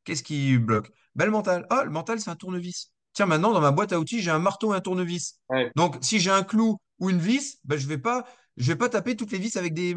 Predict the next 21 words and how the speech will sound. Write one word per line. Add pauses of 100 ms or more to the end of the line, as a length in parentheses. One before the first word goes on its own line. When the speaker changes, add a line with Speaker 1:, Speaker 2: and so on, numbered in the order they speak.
(120)
Speaker 1:
avec
le
marteau.
Tu
vois,
maintenant,
je
vais
utiliser
le
tournevis. (420)
Et
en
fin
de
compte,
après,
et,
euh,
la
neuro,